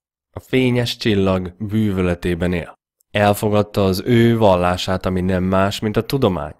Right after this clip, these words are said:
Olyannyira, hogy ezt intézményesítettük, és egy oktatási rendszer keretein belül programozzuk bele a következő generációk elméjébe.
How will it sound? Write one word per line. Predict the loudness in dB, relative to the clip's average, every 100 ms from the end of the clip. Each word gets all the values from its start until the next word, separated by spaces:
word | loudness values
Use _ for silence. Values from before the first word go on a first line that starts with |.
| -4
Olyannyira, | 2 2 2 2 2 0
hogy | 0 -2
ezt | -4 -4
intézményesítettük, | 0 0 2 2 2 0 0 -2 -4 -4 -4 -6 -6 -6 -4
és | -4
egy | -6 -6
oktatási | -6 -6 -4 -2 0 -2 -2
rendszer | 0 0 0 -2 -2 0
keretein | -2 -2 0 0 0 0
belül | 2 2 0 -2
programozzuk | 2 2 4 0 2 0 -2 -6 0
bele | 2 2 0 -6
a |
következő | -4 0 0 0 -2 0 -2
generációk | 0 2 2 0 -2 -2 -4 0
elméjébe. | 0 0 -2 -4 -6